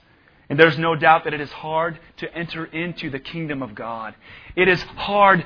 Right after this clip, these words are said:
to enter into the kingdom of heaven. Broad is the way that leads to destruction, and there are many who will find it.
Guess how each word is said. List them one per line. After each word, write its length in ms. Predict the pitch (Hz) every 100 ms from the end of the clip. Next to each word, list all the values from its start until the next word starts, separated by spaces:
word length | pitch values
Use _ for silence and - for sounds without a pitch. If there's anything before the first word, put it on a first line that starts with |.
| -
to 140 | 202 196
enter 380 | 185 202 180
into 400 | 165 190 202 180
the 80 | 147
kingdom 420 | - 175 170 147
of 60 | 123
heaven. 380 | - 143 127 107 - - -
Broad 420 | 160 202 226 233
is 120 | 220 170
the 80 | 190
way 240 | 190 196
that 120 | 180
leads 240 | 170 170 -
to 80 |
destruction, 560 | 143 - 175 147 156 135 -
and 120 | 196 196
there 100 | 190
are 40 |
many 240 | 170 185
who 80 | 175
will 100 | 160
find 260 | 139 147
it. 100 | 135